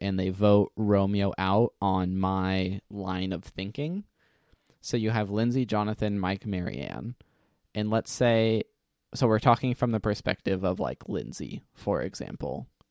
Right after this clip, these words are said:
who, like, chose to vote Romeo out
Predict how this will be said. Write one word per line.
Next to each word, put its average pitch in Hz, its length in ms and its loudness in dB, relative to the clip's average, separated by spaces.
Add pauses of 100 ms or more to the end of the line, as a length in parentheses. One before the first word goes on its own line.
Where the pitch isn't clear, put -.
who, 95 500 0
like, 85 340 -6 (280)
chose 98 680 2
to 98 280 0
vote 92 340 0
Romeo 90 480 -2
out 92 300 -2